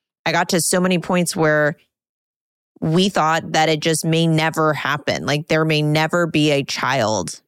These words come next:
in our home. So, like, all these little things, like, just don't matter. It's like, you know, even now thinking ahead to birth or a birth plan or, like,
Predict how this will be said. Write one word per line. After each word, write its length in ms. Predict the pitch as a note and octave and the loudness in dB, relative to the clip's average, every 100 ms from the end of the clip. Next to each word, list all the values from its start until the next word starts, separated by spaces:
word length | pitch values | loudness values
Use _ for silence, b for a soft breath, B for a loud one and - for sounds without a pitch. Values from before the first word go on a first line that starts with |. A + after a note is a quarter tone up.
| _ - | _ -6
in 140 | D#3+ | -2
our 180 | D3+ D3 | 0 0
home. 540 | C#3+ B2+ B2 C#3+ G3+ G#3+ _ _ _ _ _ - | -2 -2 0 0 0 -2 _ _ _ _ _ -6
So, 260 | - A3 | 0 2
like, 220 | G3+ F#3 - | 2 0 -2
all 220 | F3+ G3+ | 0 2
these 260 | A3 G3 - | 2 0 0
little 300 | F#3 F3+ D#3+ | 0 2 0
things, 800 | - E3+ C#3 - - - - - _ - | 0 -2 -2 -6 -6 -4 -4 -6 _ -4
like, 180 | F3 F3 | -2 0
just 460 | F#3+ F#3+ F3+ F3 | 0 0 -2 -4
don't 340 | D#3 D#3+ D#3 - _ _ | -2 0 0 -2 _ _
matter. 720 | D#3+ D3+ D3 D#3+ - - - - | -2 0 0 -2 -4 -6 -8 -4
It's 240 | E3 - | -2 0
like, 440 | F3 E3 D3+ - - _ _ _ _ _ _ _ _ _ _ _ _ - | 2 2 0 -4 -16 _ _ _ _ _ _ _ _ _ _ _ _ -2
you 80 | F#3+ | 0
know, 140 | E3+ - | 0 0
even 380 | F#3 F3 F3 D#3+ | 0 0 0 0
now 320 | E3 E3+ D3+ | 2 0 0
thinking 400 | - D#3 D#3+ D#3+ | 0 -2 0 0
ahead 440 | D3 D3 D#3 D3 | 0 0 0 -2
to 440 | - D#3 C#3+ C3 F3 _ _ _ | -2 0 2 2 -2 _ _ _
birth 580 | E3 F#3 E3 D3+ - - - - | -6 0 0 0 -4 -12 -10 -2
or 400 | E3+ C3+ C#3 D#3 b b _ - | 0 2 0 -2 b b _ -4
a 80 | |
birth 440 | E3+ E3 F3 F#3 - | -2 0 0 0 -6
plan 540 | - D#3 D3 C3+ B2+ - - | -4 0 0 0 -2 -4 -2
or, 320 | F#3+ E3+ E3 B B | 0 2 0 B B
like, 240 | F#3+ F3+ | -2 -2